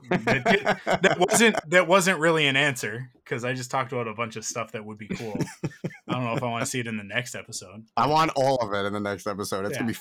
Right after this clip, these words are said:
Speaker 2: four hours long.
Speaker 1: <laughs> Ahsoka shows up and launches her own series off of it. Yeah.
Speaker 2: Darth, the
Speaker 1: Uh,
Speaker 2: ghost of Darth Maul.
Speaker 1: uh,
Speaker 2: It's gonna get crazy, people.
Speaker 1: Yeah, yeah. Get ready. Buckle up. I, I, cool. That's it for this one.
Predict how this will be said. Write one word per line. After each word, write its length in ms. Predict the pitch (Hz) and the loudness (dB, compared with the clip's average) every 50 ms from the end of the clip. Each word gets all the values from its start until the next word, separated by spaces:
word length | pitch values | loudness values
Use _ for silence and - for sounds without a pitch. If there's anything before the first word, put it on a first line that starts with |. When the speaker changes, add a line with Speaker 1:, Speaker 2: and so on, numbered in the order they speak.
| - - | -8 -6
Speaker 2:
four 240 | 131 123 123 127 127 | -2 0 2 2 4
hours 340 | 120 113 113 110 107 107 98 | 4 4 2 2 0 -2 -2
long. 400 | 104 98 95 92 90 90 92 90 - | -4 -4 -4 -4 -6 -6 -10 -12 -10
Speaker 1:
<laughs> 80 | _ - | _ -6
Ahsoka 680 | 190 185 147 139 151 - - 170 160 156 143 175 160 | -4 -2 0 0 0 2 2 2 2 4 2 0 0
shows 380 | 147 - 156 147 143 147 131 127 | 0 0 0 0 0 0 -2 -4
up 260 | 117 120 131 - - - - - - - - | -4 -6 -6 -8 -12 -16 -16 -14 -12 -6 -4
and 240 | 139 143 147 135 | -2 -2 -2 -2
launches 400 | 127 123 131 139 127 139 131 123 | -2 -2 -2 -2 -4 -6 -8 -6
her 180 | - 123 117 113 | -6 -6 -6 -6
own 180 | 110 107 107 - | -8 -10 -10 -12
series 320 | - 117 107 107 113 110 | -12 -12 -10 -10 -10 -10
off 180 | 120 113 113 131 | -12 -12 -12 -14
of 40 | 135 | -16
it. 100 | - 113 | -16 -14
Yeah. 120 | 107 101 95 | -16 -8 -4
Speaker 2:
Darth, 300 | 92 120 120 135 127 - | 0 2 2 2 0 -2
the 160 | - 127 127 - | -2 -4 -2 -2
Speaker 1:
Uh, 20 | |
Speaker 2:
ghost 280 | 131 139 147 156 147 - | 0 0 0 0 0 -2
of 160 | 147 131 113 | -2 -2 0
Darth 280 | 135 131 131 139 - | 2 2 2 2 0
Maul. 460 | - 127 113 - - - 151 135 135 - | -2 -2 -4 -2 -2 0 0 0 0 -2
Speaker 1:
uh, 40 | |
Speaker 2:
It's 80 | 226 220 | -4 -4
gonna 160 | - 170 135 113 | -2 -2 -2 0
get 160 | 101 95 92 | -2 -4 -6
crazy, 600 | - - - 113 120 131 131 123 104 95 101 98 | -6 -6 -2 0 0 0 0 0 -2 -4 -6 -6
people. 300 | 95 - 110 104 104 190 | -6 -6 -4 -2 0 0
Speaker 1:
Yeah, 180 | 156 123 110 113 _ _ - - - | 0 0 -2 -6 _ _ -20 -20 -18
yeah. 220 | 139 117 107 101 - _ _ - | -16 -16 -16 -16 -18 _ _ -20
Get 140 | 135 135 117 | -16 -14 -12
ready. 320 | 113 113 110 107 107 110 _ - | -10 -10 -10 -10 -12 -14 _ -10
Buckle 240 | 123 117 - - 120 | -10 -8 -8 -8 -8
up. 180 | 113 110 110 _ _ _ _ _ _ _ - | -10 -10 -12 _ _ _ _ _ _ _ -6
I, 680 | 131 123 120 117 117 113 113 113 113 110 110 107 110 120 _ _ _ _ - | -2 -2 0 0 0 -2 -2 -2 -4 -4 -6 -8 -12 -16 _ _ _ _ -6
I, 560 | 135 123 123 127 127 127 127 127 123 120 123 - | -4 -2 -2 0 -2 -2 -2 -2 -2 -4 -6 -2
cool. 300 | - 190 185 - - - - - - - _ _ _ _ _ | 2 2 2 2 2 -4 -18 -20 -20 -20 _ _ _ _ _
That's 240 | - 180 185 185 - | 4 4 4 6 8
it 160 | 220 196 - | 6 6 6
for 100 | - 180 | 4 2
this 220 | 165 160 151 - - | 4 4 2 2 0
one. 380 | 160 156 151 151 147 139 123 | 0 0 0 0 -2 -4 -8